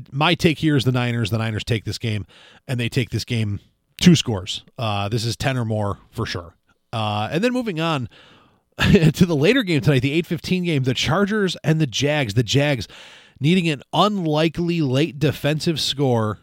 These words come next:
a defensive scoop and score on a sack fumble,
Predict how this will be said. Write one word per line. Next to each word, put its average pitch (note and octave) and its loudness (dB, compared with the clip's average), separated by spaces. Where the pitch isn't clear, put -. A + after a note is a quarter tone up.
a - -4
defensive D#3+ -2
scoop E3+ -2
and F#3+ -4
score A#2 0
on A2+ -6
a A2 -4
sack D3+ -6
fumble, G#2+ -4